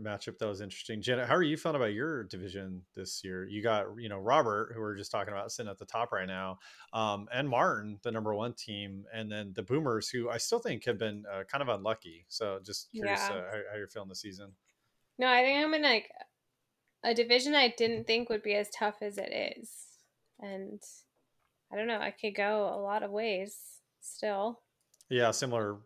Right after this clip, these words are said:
Speaker 1: problem to Austin. Uh, you know, you can
Speaker 2: Yeah.
Speaker 1: be in two games out in these, these tough divisions. Um, we saw it last year. It was really, really hard for, to, to kinda take over that first place spot, um, once the other teams got it. And just, you know, the, the two or the, sorry, the three wild card spots are just so competitive,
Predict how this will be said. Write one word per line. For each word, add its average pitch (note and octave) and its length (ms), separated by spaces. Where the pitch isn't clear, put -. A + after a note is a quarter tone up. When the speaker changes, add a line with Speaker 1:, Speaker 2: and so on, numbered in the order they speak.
Speaker 1:
problem A2 280
to G2+ 60
Austin. G2+ 420
Uh, F#2+ 240
you A2 100
know, A2 40
you A3+ 60
can G#3+ 100
Speaker 2:
Yeah. D3 200
Speaker 1:
be - 20
in - 80
two A#2+ 180
games G#2+ 260
out A2 140
in G#2 60
these, G2+ 240
these G#2 240
tough - 200
divisions. G2 680
Um, F#2 160
we G#2 100
saw D3 200
it G2 60
last G#2 280
year. G2+ 80
It B2 40
was A2+ 120
really, G#2+ 260
really G2+ 200
hard G2 300
for, F#2+ 520
to, F#2+ 260
to - 180
kinda A2 220
take A2+ 300
over G2 300
that G2 200
first G#2 240
place G2+ 180
spot, G2 460
um, G2+ 260
once A2 300
the A#2+ 80
other G#2 120
teams G#2+ 300
got G#2 220
it. G2+ 100
And G2 260
just, - 300
you B2 100
know, G2+ 140
the, F#2 240
the A#2 80
two G#2+ 400
or G#2+ 100
the, F#2 320
sorry, F#2 200
the F#2 100
three B2 220
wild F#2+ 280
card F2+ 220
spots F#2 320
are G2 60
just - 320
so G2+ 400
competitive, F2+ 760